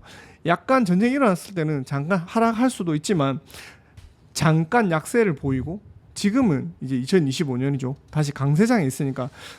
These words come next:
다시 한 번 더 예전의 가격, 정고점을 또 돌파해서 십일만 달러 이상 가지 않겠나라는 겁니다.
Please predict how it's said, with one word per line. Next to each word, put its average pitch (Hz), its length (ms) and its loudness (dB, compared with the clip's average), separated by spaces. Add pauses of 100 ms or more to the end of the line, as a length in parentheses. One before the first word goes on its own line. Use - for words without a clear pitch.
다시 196 300 2
한 196 160 0
번 196 160 -4
더 139 200 -8
예전의 165 380 -2
가격, 127 320 -4 (220)
정고점을 180 560 2
또 196 180 -6 (140)
돌파해서 160 440 -2
십일만 254 640 -2
달러 139 280 -2
이상 139 340 -2 (340)
가지 165 220 0
않겠나라는 151 800 -2
겁니다. 123 340 -4